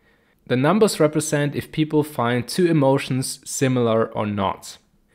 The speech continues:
For instance, surprised and happy seem to be very similar with a value of zero point seven. We don't have a data matrix for these observations, which means we don't have numeric features describing the emotions.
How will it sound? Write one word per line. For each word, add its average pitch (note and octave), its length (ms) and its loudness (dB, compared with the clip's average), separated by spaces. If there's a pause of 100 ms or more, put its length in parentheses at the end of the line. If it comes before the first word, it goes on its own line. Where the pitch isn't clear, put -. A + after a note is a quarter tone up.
(140)
For F3+ 100 2
instance, F#3+ 540 2
surprised B2 640 0
and G#2+ 100 -4
happy B2+ 420 -4
seem B2+ 280 -6
to B2 140 -6
be A2 220 -2
very A2 280 2
similar E3 500 0
with B2 280 -4
a A#2+ 140 0
value A2 400 -2
of - 120 -6
zero A#2 260 -4
point G2 300 -10
seven. - 400 -4 (460)
We E3+ 100 6
don't A#3+ 180 4
have F3 400 -2
a C3 80 6
data B2+ 420 0
matrix A2 500 -2
for - 140 -4
these A#2 240 -4
observations, A2 840 -4
which C3+ 260 -4
means C3+ 320 -2
we B2 100 -2
don't B2+ 240 2
have B2 340 -4
numeric C3+ 500 2
features G#2 460 -6
describing G#2+ 580 -2
the G2+ 100 -6
emotions. G2+ 640 -6